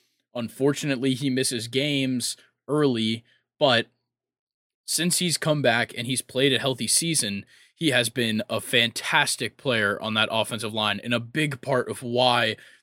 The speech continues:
the run game was so big for us last year.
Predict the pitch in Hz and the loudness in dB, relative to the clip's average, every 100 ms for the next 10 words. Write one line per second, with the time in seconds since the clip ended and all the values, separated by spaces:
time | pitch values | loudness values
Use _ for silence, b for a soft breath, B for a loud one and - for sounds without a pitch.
0 | - 135 117 127 120 113 113 107 - 135 | -6 -2 2 2 2 0 0 0 0 0
1 | 117 110 107 - 101 95 - 87 85 90 | -2 -2 -6 -6 -8 -8 -8 -8 -10 -14
2 | - | -18